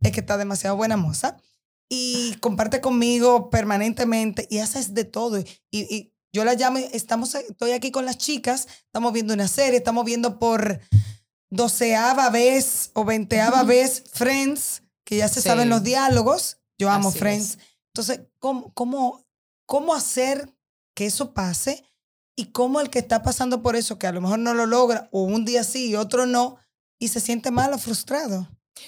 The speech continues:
Speaker 2: Sí, o sea, el, el, la clave es, eh,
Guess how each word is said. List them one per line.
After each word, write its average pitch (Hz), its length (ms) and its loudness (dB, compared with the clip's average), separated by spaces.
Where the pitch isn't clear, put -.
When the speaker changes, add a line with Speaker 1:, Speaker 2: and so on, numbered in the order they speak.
Speaker 2:
Sí, 370 400 -2
o 208 60 0
sea, 214 260 -2
el, 220 280 -6
el, 220 400 -4
la 220 140 -2
clave 277 540 0
es, - 220 -6
eh, 220 500 -2